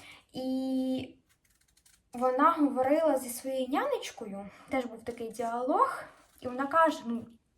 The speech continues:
чому, чому так?» Е, нянечка каже: «Бо хлопці бояться, джентльмени, не хлопці, <laughs> джентльмени бояться розумних,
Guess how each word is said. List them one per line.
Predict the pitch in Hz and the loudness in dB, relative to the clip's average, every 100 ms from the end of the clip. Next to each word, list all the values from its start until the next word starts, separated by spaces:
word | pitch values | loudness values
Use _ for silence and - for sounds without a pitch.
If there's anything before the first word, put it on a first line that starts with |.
| _ | _
чому, | - 233 294 381 294 | -12 -4 -4 -2 -6
чому | - 285 370 | -4 -6 2
так?» | 370 330 - - - - - - _ _ - | 4 4 2 -14 -16 -16 -16 -18 _ _ 4
Е, | 247 247 247 | 6 6 2
нянечка | 240 285 294 285 - 277 | 2 6 6 6 0 -8
каже: | 269 262 254 247 240 - | -2 0 0 -4 -12 -8
«Бо | 262 330 320 | 0 2 2
хлопці | 311 294 320 311 - | 0 0 0 -2 -10
бояться, | 277 277 302 330 277 - - - - - 220 | -8 -2 2 2 0 -4 -14 -16 -18 -16 -14
джентльмени, | 208 254 254 247 226 262 294 233 - - | -8 -8 -6 -6 -4 -2 -2 -4 -12 -16
не | 208 | -18
хлопці, | - - - - - - 247 262 | -12 -10 -10 -8 -6 -4 -4 -4
<laughs> | - - - 294 | -10 -8 -2 6
джентльмени | 285 294 294 277 247 320 359 320 | 8 8 6 4 6 4 4 0
бояться | 240 254 247 - 220 285 294 - 285 | -2 0 -2 0 2 2 0 0 0
розумних, | 277 254 254 381 370 226 202 - | 0 -2 -2 0 0 -4 -6 -14